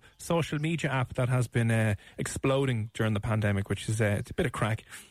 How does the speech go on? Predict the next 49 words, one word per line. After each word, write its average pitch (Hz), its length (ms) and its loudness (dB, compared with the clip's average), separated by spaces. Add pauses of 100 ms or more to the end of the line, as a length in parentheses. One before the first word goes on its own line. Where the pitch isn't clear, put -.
(160)
to 101 240 2 (240)
short 113 460 -2
video 110 400 2
sharing, 104 520 0 (580)
uh, - 60 -2 (100)
app. 214 300 0
You 127 100 0
probably 120 240 0
have 104 160 2
it 104 60 0
on 98 80 2
your 104 80 2
phone. 101 140 0
It's 104 100 -4
a - 20 -12
bit - 120 -2
of - 40 -4
crack 101 220 0
anyway, 101 180 4
but 104 180 0
we're 127 100 0
trying 123 380 0
to 113 100 -6
get 104 340 -2 (380)
Saoirse, 104 640 0 (880)
you 139 120 2
know, 101 100 0 (440)
in 131 120 2
some 143 200 0
way 113 260 2 (480)
famous 131 580 -2
on 120 120 4
the 110 80 2
app. 113 180 0
But 120 120 -2
you, 117 140 -4
you're 131 140 2
getting 170 300 0
a 151 40 -2
couple 160 260 -4
of 135 60 -2
followers 147 360 2
now. 139 80 0
We 123 80 2
started 175 320 0
off 165 120 -2
the 139 80 -4
show, 147 300 -2
<clears throat> - 40 -6